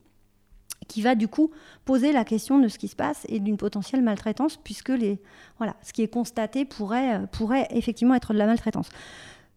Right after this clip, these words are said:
Au bout du bout, le magistrat qui est amené à se prononcer va regarder et, et lui-même ne, n'est pas nécessairement formé, va faire confiance aux travailleurs sociaux et à la crip et peut prononcer, et, et, et toute la chaîne,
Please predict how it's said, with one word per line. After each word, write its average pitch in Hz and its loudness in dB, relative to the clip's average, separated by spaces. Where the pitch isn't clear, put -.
Au 285 8
bout 302 8
du 294 6
bout, 262 6
le 240 6
magistrat 220 0
qui 214 -4
est 214 -6
amené 214 0
à 208 -2
se - -14
prononcer 208 -2
va 247 2
regarder 214 0
et, 226 -4
et - -8
lui-même 254 6
ne, 208 0
n'est 220 2
pas 214 -2
nécessairement 202 -4
formé, 226 -2
va 247 0
faire 311 0
confiance 226 -6
aux 202 -12
travailleurs 196 -8
sociaux 214 -6
et 202 -4
à 185 -6
la 185 -8
crip - -16
et 254 2
peut 403 4
prononcer, 240 2
et, 254 2
et, 247 2
et 254 0
toute - 0
la 311 6
chaîne, 269 2